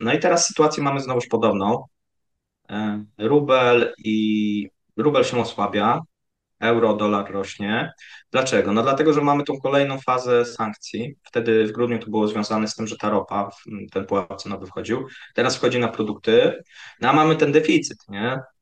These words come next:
No jak mamy ten deficyt, e, no to, no to ci eksporterzy, no już trochę wiedzą, czują, co się święci, no chcieliby podbijać ten kurs, e, również te banki i oni to robią.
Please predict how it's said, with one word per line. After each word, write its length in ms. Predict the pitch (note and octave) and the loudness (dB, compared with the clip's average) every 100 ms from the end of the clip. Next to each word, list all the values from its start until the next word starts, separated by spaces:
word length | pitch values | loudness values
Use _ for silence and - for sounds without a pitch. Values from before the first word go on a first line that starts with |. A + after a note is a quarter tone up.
| _ | _
No 100 | G#2+ | -10
jak 160 | A2 A#2 | -8 -6
mamy 180 | B2+ C3+ | -6 -4
ten 160 | B2 | -2
deficyt, 760 | A#2+ A#2+ A2 A2+ A2 A#2+ B2 - _ _ - - - _ _ _ - - | -2 0 -2 -2 4 4 4 -6 _ _ -20 -20 -20 _ _ _ -20 -4
e, 260 | A2 B2 C3 | 0 2 2
no 120 | C#3+ | 0
to, 440 | C#3 D#3 D3 D#3 D#3+ _ _ - | 2 4 6 4 2 _ _ -10
no 120 | C#3 | -4
to 120 | D3+ | 0
ci 120 | D#3 | 2
eksporterzy, 880 | D#3+ - F3 F3+ F3+ F3+ D#3+ D#3+ G#3 - _ - C#3 D3 | 2 2 -4 2 2 4 6 6 4 -4 _ -20 -18 -16
no 200 | D3 C#3+ | -14 -14
już 160 | D3 - | -14 -12
trochę 240 | - D3+ | -6 0
wiedzą, 280 | D#3+ D#3+ A#2+ - | 4 4 2 -4
czują, 240 | F3 D#3 C#3 | 0 0 0
co 120 | C3 | -4
się 280 | - B2+ B2+ | -4 -4 -6
święci, 560 | - - B2 A#2+ C#3 - - - - | -8 -4 -4 -2 -2 -2 -6 -16 -8
no 40 | |
chcieliby 340 | - E3 E3 D#3+ | 2 4 4 4
podbijać 520 | D#3 D3+ D#3 C3+ - | 2 6 6 6 0
ten 120 | G#2+ | -10
kurs, 520 | - G#2+ B2 - - _ - | -2 0 -2 -6 -20 _ -12
e, 160 | A2 A#2 | -6 -4
również 300 | C3 B2 - | -4 -4 -2
te 100 | A2+ | 0
banki 540 | A2 G#2+ - C3 - - | 2 0 0 -4 -4 -10
i 100 | C3 | -8
oni 160 | C#3+ | -6
to 120 | C#3+ C#3+ | -4 0
robią. 420 | C3+ G#2+ F2+ | 2 0 -2